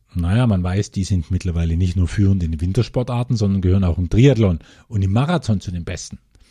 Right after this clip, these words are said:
Aber auch ohne Leistungsanspruch ist diese niederschwellige, ja, und völlig entspannte Art zu trainieren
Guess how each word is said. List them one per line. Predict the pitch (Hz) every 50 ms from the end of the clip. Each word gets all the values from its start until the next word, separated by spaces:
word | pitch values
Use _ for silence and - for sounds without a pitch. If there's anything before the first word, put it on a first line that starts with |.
| _ _ - - - - _ _
Aber | - 127 120 165 160
auch | 170 156 135
ohne | 156 165 190 220 226 220
Leistungsanspruch | 185 143 123 120 113 - 131 117 104 113 101 98 - - 131 117 110
ist | 123 113 - - _ _ -
diese | 165 202 233 214 202 202 190 175 - - - _ _ _ _ _
niederschwellige, | - 90 95 104 117 131 160 208 226 190 143 - - 80 76 73 71 73 78 80 90 98 92 - _ _ _ _ _
ja, | - - - -
und | - 135 117 113
völlig | - - - 147 160 151 160 143 - 113 - -
entspannte | 113 101 98 - - - - - - 190 208 240 240 190 - 131 110 - -
Art | - - 156 170 165 -
zu | - 120
trainieren | - - - 101 92 104 120 120 113 85 95 107 101